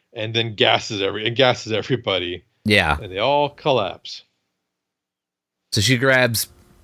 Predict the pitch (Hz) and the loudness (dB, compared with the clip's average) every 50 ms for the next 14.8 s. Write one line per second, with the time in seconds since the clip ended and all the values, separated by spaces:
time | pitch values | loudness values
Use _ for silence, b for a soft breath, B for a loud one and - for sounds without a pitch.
0 | _ _ - - 123 127 127 120 104 110 123 127 120 110 104 101 104 104 - b | _ _ -4 0 2 4 4 4 4 4 4 4 6 6 6 4 4 2 0 b
1 | b b b b b b b b _ _ _ _ _ _ _ _ _ _ _ _ | b b b b b b b b _ _ _ _ _ _ _ _ _ _ _ _
2 | _ _ _ _ - 117 117 - - 151 151 135 104 107 123 117 120 107 - - | _ _ _ _ -2 -2 0 0 2 2 2 2 4 4 4 4 4 2 2 2
3 | 98 98 - - - 120 120 117 107 107 117 117 113 107 98 107 104 95 104 - | 2 2 2 0 2 2 4 4 4 4 4 4 4 4 4 2 2 2 0 0
4 | 95 104 101 - - - 104 104 101 101 - - 107 107 113 - - - 104 85 | 2 0 0 0 0 0 2 4 4 2 2 2 2 2 2 2 0 -2 0 2
5 | - 104 101 98 95 - - - - 113 107 - - 92 - - - 92 80 80 | 2 2 4 4 2 0 0 -2 0 0 0 2 2 0 2 2 0 2 2 4
6 | 82 82 - - - - - _ _ _ _ _ _ _ _ _ _ _ _ _ | 2 2 2 0 -4 -4 -6 _ _ _ _ _ _ _ _ _ _ _ _ _
7 | - 143 165 185 180 170 165 147 - 180 170 170 170 160 151 165 - - 196 226 | -4 0 2 4 4 4 2 0 -2 -4 0 0 0 0 -2 -6 -4 -2 0 0
8 | 226 208 180 160 165 165 160 - - 180 170 147 - - - 147 143 175 175 - | 2 0 2 2 0 -2 -2 -2 0 0 0 0 -2 -4 -2 0 0 0 -2 -2
9 | - 247 247 233 208 180 - - 175 160 151 139 - - 160 143 151 156 - 175 | -6 -6 -4 -2 -2 -2 -2 -2 -2 0 0 -2 0 0 2 2 2 0 -2 -4
10 | 160 156 139 131 123 - - 123 120 123 131 135 143 143 127 - - 127 123 120 | -6 -2 -2 -2 -2 -2 -4 -6 -2 2 2 4 4 4 2 2 2 2 2 2
11 | 170 156 139 - - 123 - 139 117 101 113 123 135 127 127 127 120 107 104 104 | 0 -2 -2 -2 -4 -2 -2 -2 -2 0 0 0 0 2 2 2 2 2 2 0
12 | 98 104 123 139 131 - - 117 113 110 - - 143 196 220 214 202 - - 185 | 2 2 2 2 0 -6 -4 -2 -2 0 2 2 2 2 4 2 0 2 2 0
13 | 170 143 143 147 151 165 156 - 143 117 104 - - - 98 104 123 127 127 156 | 0 4 4 4 4 2 2 2 2 2 2 2 -2 -2 2 2 2 2 2 -2
14 | 165 165 160 165 165 - 160 165 170 160 - 165 170 175 175 175 | -2 -2 -2 -2 -2 -2 -2 -2 -2 -2 0 0 2 2 2 0